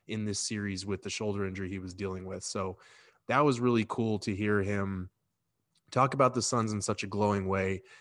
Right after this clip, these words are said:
And no one should be panicking that he wants to opt out because it doesn't necessarily mean that he wants to leave the Suns. What he's doing is he is putting the Suns in a position where they need to pay up to keep him and to keep this beautiful thing intact.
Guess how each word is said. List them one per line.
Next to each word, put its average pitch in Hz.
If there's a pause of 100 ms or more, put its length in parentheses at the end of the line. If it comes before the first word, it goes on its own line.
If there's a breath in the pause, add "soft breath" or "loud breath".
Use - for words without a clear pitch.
(200 loud breath)
And 95
no 107
one 113
should 98
be 98
panicking 104
that 101
he 113
wants 104
to -
opt 98
out 98
because 92
it 92
doesn't 110
necessarily 101
mean 98 (300 loud breath)
that 98
he 95
wants 95
to -
leave 92
the 90
Suns. 95
What 107
he's 135
doing 110
is 98
he 107
is 101
putting 127
the 151
Suns 110
in 107
a 104
position 95 (480 loud breath)
where 110
they 107
need 98
to 104
pay 95
up - (100)
to -
keep 107
him 107 (140)
and 101
to 104
keep 110
this 104 (120)
beautiful 107
thing 98
intact. 98